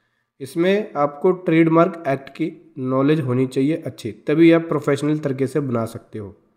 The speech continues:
नहीं आता है तो खुद से मत करना, चाहो तो आप हमारी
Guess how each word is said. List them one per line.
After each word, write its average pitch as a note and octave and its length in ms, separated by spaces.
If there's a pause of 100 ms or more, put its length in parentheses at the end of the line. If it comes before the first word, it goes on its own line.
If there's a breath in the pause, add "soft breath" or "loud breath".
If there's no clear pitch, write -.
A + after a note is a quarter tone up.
(440)
नहीं C#3 320
आता F#3 220
है F#3 80
तो F#3 160
खुद - 180
से F3+ 180
मत C3 320
करना, D#3 300
चाहो D3 360
तो D3+ 200
आप - 380 (300)
हमारी B2+ 280